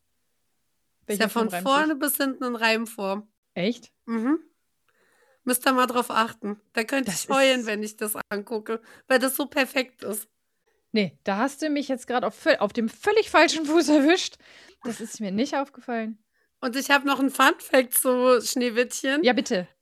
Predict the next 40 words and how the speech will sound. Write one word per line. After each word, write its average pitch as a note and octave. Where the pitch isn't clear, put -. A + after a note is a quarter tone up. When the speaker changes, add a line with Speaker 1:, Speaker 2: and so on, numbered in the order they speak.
Speaker 1:
Der B3
hat C4
ja A#3+
Walt A#3
Disney C4+
damals A#3+
einen A#3
Oscar A#3+
für C4
gekriegt. C4+
Also A#3
eigentlich A3
einen G3
Oscar. A#3+
Und B3
die A#3+
Leute, C4
die, A#3+
die B3
halt A#3+
die A3+
Oscars B3
vergeben B3
haben, A#3+
einen A#3
großen C#4
gemacht C4
und A#3+
sieben A#3+
kleine. A3
Also A#3
er A#3
hat A#3
eigentlich B3
Speaker 2:
Oh -
mein B3+
Speaker 1:
dafür C4+
acht B3+
Oscars B3
gekriegt. A3+